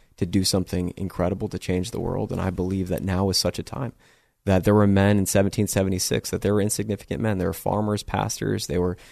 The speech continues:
uh, they were merchants, and those men changed the course of human events where they created a republic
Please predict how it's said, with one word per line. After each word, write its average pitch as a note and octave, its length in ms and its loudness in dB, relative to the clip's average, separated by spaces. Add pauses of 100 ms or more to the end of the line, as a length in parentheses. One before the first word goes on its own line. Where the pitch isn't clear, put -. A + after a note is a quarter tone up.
(220)
uh, F2+ 280 2
they F2+ 140 0
were F2+ 80 4
merchants, F#2 560 0
and F#2+ 200 0
those G#2 280 4
men G#2 400 2 (180)
changed G#2 340 2
the - 60 -6
course - 340 -4
of - 100 -10
human A2 240 0
events G2 360 0
where F2 80 -2
they F2+ 60 0
created A2 580 0
a A2 120 -2
republic - 800 -4